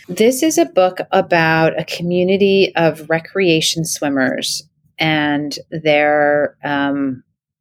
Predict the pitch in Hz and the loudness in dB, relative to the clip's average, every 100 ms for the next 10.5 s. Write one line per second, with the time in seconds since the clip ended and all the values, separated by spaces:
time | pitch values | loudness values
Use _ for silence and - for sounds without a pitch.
0 | _ - 180 208 262 254 180 165 160 - | _ -2 0 2 2 2 2 2 0 -2
1 | 139 135 135 131 131 - 151 147 147 143 | -2 0 -2 -4 -6 -2 0 -2 -4 -8
2 | - _ - 151 - - 196 175 175 170 | -12 _ -6 -6 -6 -10 -2 4 4 4
3 | 165 165 - 147 - - - 143 143 135 | 0 -4 -6 -6 -6 -14 -12 -8 -8 -10
4 | - 170 147 135 131 135 - - 131 - | -2 0 2 0 -2 -4 -8 -10 -10 -4
5 | 135 131 131 127 - - 135 139 - 139 | 0 0 0 -2 -2 -4 -10 -8 -6 -4
6 | 135 139 131 135 127 139 - - _ - | -4 -6 -6 -4 -6 -6 -14 -20 _ -6
7 | 131 131 131 131 127 110 - - - - | -6 -6 -8 -8 -8 -12 -12 -12 -12 -16
8 | - - - - - - _ _ _ _ | -20 -20 -20 -20 -20 -20 _ _ _ _
9 | - 180 170 170 170 165 _ _ _ _ | -4 0 2 0 -2 -6 _ _ _ _
10 | 185 175 - 180 175 | 0 0 0 -4 -2